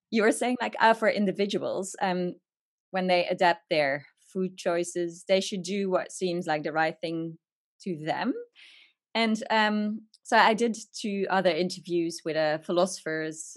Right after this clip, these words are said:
um, who are specialized in animal ethics, and I asked them, you know, "Can you give some advice to people who wanna do good, um, with their food choices when it comes to preventing pandemics?" And they said, "Well, you know, the, the first thing they should do is become, um, a vegan."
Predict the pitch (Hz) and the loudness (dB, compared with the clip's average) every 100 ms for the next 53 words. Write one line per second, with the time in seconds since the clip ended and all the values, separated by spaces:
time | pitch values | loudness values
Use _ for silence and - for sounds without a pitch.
0 | - 165 147 156 165 135 143 147 143 139 | -10 -6 -6 -8 -8 -10 -10 -8 -8 -8
1 | 123 131 - 160 151 - 160 - 156 - | -8 -8 -6 -4 -4 -2 -4 0 0 4
2 | 185 180 185 170 165 165 - - 160 151 | 6 6 6 2 0 -4 -8 -8 -6 -4
3 | 185 175 160 160 160 - _ - 170 165 | -2 -2 -2 -4 -6 -12 _ -6 -4 -4
4 | 143 143 139 147 - - 156 156 160 147 | -6 -2 -2 -2 -8 -10 -10 -10 -6 -4
5 | 139 135 135 131 - 143 196 190 175 165 | -4 -6 -8 -12 -14 -8 0 0 0 -4
6 | - _ - 151 147 147 151 - - 156 | -14 _ -10 -8 -6 -8 -10 -12 -10 -6
7 | 147 - 160 - 165 147 156 160 147 139 | -6 -6 -8 -4 -4 -2 -4 -8 -6 -8
8 | - 139 - - - 139 - - - 190 | -8 -12 -12 -16 -12 -12 -12 -16 -4 -2
9 | 185 180 180 - 156 160 - 156 156 160 | 0 -4 -6 -16 -14 -14 -4 0 0 -4
10 | - - - _ 226 190 190 196 - - | -12 -20 -20 _ 0 2 2 0 -6 -2
11 | 226 269 269 202 185 180 165 143 196 196 | 4 4 2 -2 0 0 -2 -6 -4 -2
12 | 196 - 170 - - 160 180 160 156 151 | -2 -4 -6 -6 -10 -4 0 0 -2 -4
13 | 147 147 156 - - 185 185 160 151 - | -4 -8 -12 -10 -4 -2 -2 -2 -6 -8